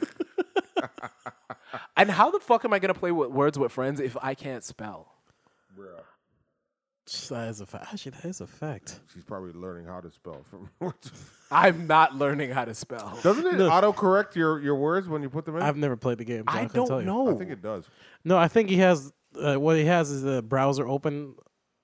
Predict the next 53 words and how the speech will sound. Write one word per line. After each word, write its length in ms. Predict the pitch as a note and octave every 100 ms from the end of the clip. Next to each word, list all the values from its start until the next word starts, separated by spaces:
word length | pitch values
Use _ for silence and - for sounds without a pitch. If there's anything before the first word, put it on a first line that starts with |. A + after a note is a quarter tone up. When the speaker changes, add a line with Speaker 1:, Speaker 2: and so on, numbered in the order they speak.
| _ -
Speaker 3:
also, 440 | C#3+ D3+ F3+ G3 - _
so 140 | -
he 100 | B2+
switches 340 | A#2+ D3 C3+ B2+
back 260 | A#2+ A#2
and 80 | A2+
forth. 280 | D3 D#3+ - - -
Speaker 1:
Oh, 200 | F3 F#3+
okay, 220 | F#3 F3+
I 80 | E3
see 120 | A3
what 180 | G3 D#3
we're 80 | C#3+
doing. 280 | C#3+ B2+ C3
We're, 140 | D#3
we're, 220 | D3+ E3+ D3 C#3+
we're 120 | E3+
getting 240 | F3 C#3+
jokes 260 | C3 F3+ -
off. 160 | A#2+ -
You 80 | G#3+
guys 180 | A4 F#4
gotta 180 | A3+
be 120 | F#3 E3+
rapid 320 | F#3 E3+ D#3+
fast 260 | A#3 D#4
if 80 | G#3
you're 80 | F3
gonna 160 | E3+ D3
do 180 | A3
this, 220 | A3 C#3+ -
and 160 | G#3
they 60 | A3+
gotta 180 | B3 G3+
be 100 | E3
funny. 540 | - F#3+ F3 - - - - C3+
Speaker 3:
They 140 | C3 C#3+
Speaker 2:
I'm 40 |
Speaker 3:
will. 60 | C#3
Speaker 2:
sorry, 220 | C3+ A2
is 60 |
there 160 | C#3 C3
not 200 | C3 C3
a 40 |
big 220 | A2 B2+ B2
word 400 | B2 C3+ D3+ D3+
for 140 | A#2+
jokes? 480 | G2 C#3 F3+ - - _ _ _ _ _ _ _ _ _ _ - - - - - - - - - _ _ _ _ _ _ -
Speaker 1:
Uh, 520 | A#2+ A#2+ A#2+ A#2+ B2 B2+ _ _ _ _ A3
Speaker 2:
Don't, 260 | D4+ C#4+ - - _
don't 220 | C3+ A3 A3
even 160 | F#3
bother. 260 | D3 F2